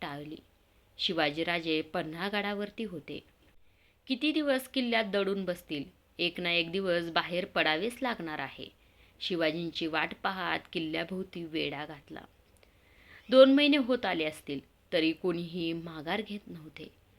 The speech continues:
गडावरचे धान्य संपत होते. शिवाजी महाराजांना आता कसे करायचा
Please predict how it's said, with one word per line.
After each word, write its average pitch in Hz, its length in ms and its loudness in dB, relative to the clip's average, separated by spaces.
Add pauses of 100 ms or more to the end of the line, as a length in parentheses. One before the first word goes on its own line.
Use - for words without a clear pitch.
(320)
गडावरचे 151 560 0
धान्य 170 540 -6
संपत 170 600 -8
होते. - 260 -10 (840)
शिवाजी 233 480 2
महाराजांना 233 560 2
आता - 380 -2
कसे 214 380 -2
करायचा 170 500 -2